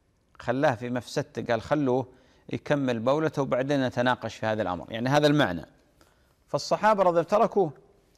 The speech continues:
فلما انتهى الأعرابي أتى به النبي صلى الله عليه وسلم فقال: "يا أعرابي، إن هذه المساجد لا يصلح فيها شيء من الأذى والقذر، إنما هي لذكر الله وللصلاة." ثم،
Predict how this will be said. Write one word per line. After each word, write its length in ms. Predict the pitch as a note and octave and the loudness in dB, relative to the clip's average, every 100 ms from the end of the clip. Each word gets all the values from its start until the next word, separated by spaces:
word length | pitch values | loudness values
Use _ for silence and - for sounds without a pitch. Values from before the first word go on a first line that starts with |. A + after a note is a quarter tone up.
| _ | _
فلما 380 | - E3+ A#3 A#3 | 0 2 2 0
انتهى 240 | G3+ E3+ | 0 2
الأعرابي 500 | D#3 C3+ C#3 B2+ - | 2 4 4 2 0
أتى 240 | F#3 G#3 F3+ | -2 2 2
به 140 | D#3 | 2
النبي 220 | C3+ A#2 | 0 -2
صلى 140 | G#2 A2+ | -4 -8
الله 100 | A2 | -8
عليه 0 | |
وسلم 120 | C3+ | -2
فقال: 160 | F3+ F3+ | 0 0
"يا 60 | |
أعرابي، 540 | F3 F3 G3 C#3 C#3 - - _ _ _ _ C#3+ | 0 2 2 2 -2 -6 -12 _ _ _ _ -4
إن 160 | C#3 | -2
هذه 420 | C#3+ G3+ A#3 A3 | 0 2 2 2
المساجد 680 | G3 D3+ B2+ C#3 G#2 F#2 F#2+ F2+ _ _ _ _ | 2 0 2 2 2 0 -6 -10 _ _ _ _
لا 220 | - D3+ B3+ | -4 0 2
يصلح 360 | C#4 - F#3 | 0 0 -2
فيها 240 | - F3 D3+ | 0 0 0
شيء 280 | D#3+ C#3 | -2 -2
من 220 | C#3+ C#3 C3+ | 0 0 -2
الأذى 380 | B2+ C#3+ C3 | -2 0 2
والقذر، 520 | A#2 A2+ - C#3+ A#2+ F2 - _ _ _ _ _ - | 2 0 0 2 2 -2 -12 _ _ _ _ _ -8
إنما 280 | A#2 B2+ C3 | -4 -2 -2
هي 140 | B2+ | -2
لذكر 340 | B2+ D3+ - C3+ | -2 -4 -2 -2
الله 280 | C3+ E3+ F3+ | 0 0 2
وللصلاة." 540 | F3+ D#3 - D#3 D3 - _ _ _ _ _ _ _ _ | 0 0 0 0 0 -10 _ _ _ _ _ _ _ _
ثم، 220 | - D#3+ | -6 -4